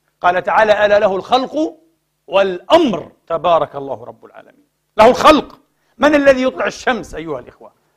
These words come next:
من مشرقها ويعوب فيها في مآبها مغربها؟ من؟ هو الله. ألا له الخلق؟ من الذي خلقنا وأبدعنا وسوانا وصورنا؟ من الذي سمك السماء ورفعها وأعلاها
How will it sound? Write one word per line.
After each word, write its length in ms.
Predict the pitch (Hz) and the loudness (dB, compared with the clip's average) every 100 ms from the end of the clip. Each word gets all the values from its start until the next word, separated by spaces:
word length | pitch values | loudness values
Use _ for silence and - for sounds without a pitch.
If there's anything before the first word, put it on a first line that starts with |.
| - | -10
من 80 | 190 | -8
مشرقها 600 | - 196 196 147 131 - _ _ _ _ _ | -6 -6 -6 -8 -10 -10 _ _ _ _ _
ويعوب 500 | 208 220 240 262 233 | 0 2 2 0 -4
فيها 260 | 196 240 208 | -4 0 0
في 160 | 220 220 | 0 -4
مآبها 760 | 208 220 220 175 151 131 - _ _ _ _ 160 | 0 2 2 2 -2 -4 -6 _ _ _ _ -2
مغربها؟ 400 | 165 196 165 156 | 0 0 -2 0
من؟ 240 | 254 165 - _ - | 0 -2 -8 _ -6
هو 100 | 220 | -4
الله. 500 | 233 254 208 - _ _ _ _ _ - | 4 6 6 2 _ _ _ _ _ -2
ألا 120 | 196 | 2
له 220 | 254 254 | 6 4
الخلق؟ 720 | 240 - - 262 240 - - _ _ _ _ _ _ _ - | 2 -2 -2 0 0 -4 -10 _ _ _ _ _ _ _ -8
من 100 | 208 | -4
الذي 300 | 214 208 202 | -4 -6 -8
خلقنا 800 | - 196 180 202 202 175 117 - _ _ _ _ _ | -4 -4 -2 -2 0 -2 -2 -8 _ _ _ _ _
وأبدعنا 640 | 151 175 156 202 170 175 165 | -2 -2 2 2 2 0 0
وسوانا 720 | 170 175 170 165 180 165 151 | 0 -4 -4 -2 -2 0 -2
وصورنا؟ 640 | 143 139 147 147 147 131 | -4 -6 -6 -4 -6 -6
من 140 | 156 208 | -6 -4
الذي 240 | 220 220 | -4 -4
سمك 280 | 233 214 190 | -4 -6 -8
السماء 440 | 180 185 196 180 | -10 -6 -2 0
ورفعها 640 | 175 147 147 170 165 143 | -2 -2 0 2 2 0
وأعلاها 840 | 123 175 165 175 196 185 147 104 | -2 0 0 2 2 2 0 -6